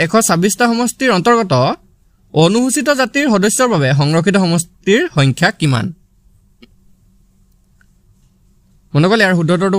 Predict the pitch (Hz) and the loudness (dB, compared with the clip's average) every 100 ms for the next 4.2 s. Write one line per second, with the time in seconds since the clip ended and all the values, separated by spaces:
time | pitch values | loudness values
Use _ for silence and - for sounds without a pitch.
0 | 190 160 180 - 156 - _ _ - 156 | -2 -2 -2 0 -2 -4 _ _ -4 -4
1 | - 123 110 - _ _ _ _ _ _ | -2 -6 -6 -12 _ _ _ _ _ _
2 | _ _ _ _ _ _ - 170 240 285 | _ _ _ _ _ _ -4 -2 0 0
3 | 233 160 294 - _ _ - 165 214 240 | 0 -2 -4 -12 _ _ -2 0 0 0
4 | 247 262 | -2 0